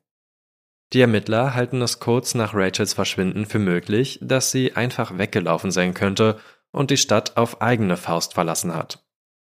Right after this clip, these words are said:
In Rachels Tasche auf dem Postamt werden nämlich auch zwei Zugtickets gefunden, die auf den Tag nach ihrem Verschwinden abgestempelt sind. Das könnte darauf hindeuten, dass Rachel mit einem Zug aus London weggefahren ist.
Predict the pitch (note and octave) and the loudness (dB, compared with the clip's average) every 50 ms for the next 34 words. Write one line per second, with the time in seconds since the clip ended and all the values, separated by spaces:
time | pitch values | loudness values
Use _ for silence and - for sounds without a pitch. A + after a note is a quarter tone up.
0 | _ _ _ _ _ _ _ _ _ - B2+ B2 A#2 A2 A2 A2 - A#2+ G#2 - | _ _ _ _ _ _ _ _ _ -4 -2 0 2 2 2 2 2 0 -2 -2
1 | - - - F#2+ F2+ F2 - A#2 A#2+ B2+ - G2 F#2 - G2 F2 - - F#2 F2+ | -2 -8 -4 -6 -4 -4 -2 -2 0 2 0 0 -2 -2 -6 -6 -4 -4 -4 -4
2 | - - - G#2 A2+ B2 A#2 - _ _ _ _ _ - - G#2+ A2+ A#2+ A2+ A#2 | -4 -4 -2 -2 0 -2 -2 -4 _ _ _ _ _ -16 -6 0 2 2 4 4
3 | A2+ A2+ A2 A2+ A2+ G#2+ - - G#2+ G2+ - - - G2 F#2+ - - - C#3 C#3 | 2 2 2 2 0 0 0 0 0 0 -2 -2 -2 -2 -2 0 0 -2 -2 -4
4 | - - F2+ - - D#2+ - - - F2+ - - F2+ E2+ - E2 E2 D#2+ D#2+ D#2+ | -4 -6 -8 -6 -6 -8 -8 -6 -8 -6 -4 -2 -4 -2 -2 -6 -6 -6 -8 -6
5 | - F2+ E2+ F2 E2+ F2+ F2+ - - G2+ G2+ - - G2+ F#2 - - F2 F2+ F#2+ | -4 -4 -4 -4 -6 -8 -8 -6 -4 -4 -4 -2 -4 -4 -4 -2 -2 0 0 0
6 | G2+ - - G#2 G2 F2+ - G2 F#2 F#2+ F#2 - G2 - - - A2 B2 - - | 0 -2 -4 -6 -6 -4 -4 -6 -6 -6 -4 -4 -4 -4 -2 -2 -2 -2 -2 -2
7 | F2 - F2 - - - - - - E2+ D#2+ - E2+ D#2 - - E2+ D#2+ E2 - | -4 -6 -6 -6 -6 -6 -4 -2 -2 -4 -2 -4 -6 -6 -4 -4 -4 -4 -4 -8
8 | - _ _ _ _ _ _ _ _ _ _ _ _ _ _ _ _ _ _ _ | -10 _ _ _ _ _ _ _ _ _ _ _ _ _ _ _ _ _ _ _
9 | _ - C3+ - - D#3 D#3 D#3 C#3+ C3 B2 A#2 A#2+ - - G#2+ G#2 F#2+ F#2+ F#2 | _ -2 -2 2 4 4 4 4 6 4 4 4 2 0 2 0 2 4 4 4
10 | F#2 - A2 B2+ C#3 C3+ B2+ - - - G#2+ G2+ G2+ G2+ - - A#2+ B2 A#2+ A#2 | 4 2 0 -2 0 0 0 0 2 2 4 4 4 2 0 -2 0 0 0 -2
11 | A#2 - G#2 G#2+ G#2+ G#2+ G#2 - - - - G2 G#2+ A#2+ - - - G#2 G#2 - | -2 0 0 0 0 -2 -2 -4 -6 -4 -2 -2 -2 -2 -2 0 0 0 0 0
12 | - G#2 G2+ F#2+ G2 G#2 G#2+ G#2 C#3 C#3 - A#2+ - - F2 D#2 D#2+ D#2+ D#2 E2 | -2 -2 -2 0 0 0 0 0 -2 0 0 -2 0 0 -2 -2 -2 -4 -6 -6
13 | - - - - - _ | -6 -6 -8 -8 -14 _